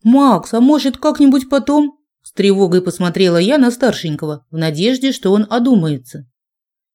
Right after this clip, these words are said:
«Поздно, дорогая, твои родители уже нас ждут. Так что делаем последний вдох и шагаем на поклон».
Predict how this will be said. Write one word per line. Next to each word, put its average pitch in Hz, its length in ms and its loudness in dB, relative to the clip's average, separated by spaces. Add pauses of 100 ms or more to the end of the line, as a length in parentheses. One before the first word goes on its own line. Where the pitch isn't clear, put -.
(100)
«Поздно, 330 460 2
дорогая, 175 600 0
твои 320 280 0
родители 254 580 0
уже 240 300 -2
нас 226 220 0
ждут. 165 360 -6 (380)
Так 294 320 0
что - 200 0
делаем 233 400 2
последний 165 520 -2
вдох 247 400 -4 (120)
и 330 200 -2
шагаем 214 500 0
на 185 80 0
поклон». 160 560 -4